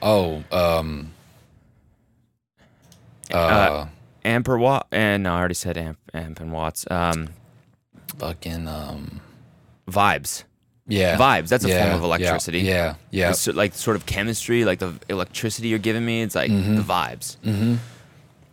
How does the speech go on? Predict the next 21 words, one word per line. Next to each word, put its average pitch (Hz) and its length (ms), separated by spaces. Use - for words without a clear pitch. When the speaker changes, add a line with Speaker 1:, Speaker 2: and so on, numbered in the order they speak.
Speaker 1:
Really? 110 160
Speaker 2:
So, 107 60
yeah, 107 80
Speaker 1:
How'd 104 80
Speaker 2:
I - 80
Speaker 1:
you 107 80
Speaker 2:
think 107 100
Speaker 1:
almost 90 180
die, 87 220
though? 73 240
Speaker 2:
So 113 260
I, 98 300
I 101 180
was, 95 360
um, 85 380
I 101 40
was 95 140
in 101 140
bed 90 240
and 98 120
I 82 160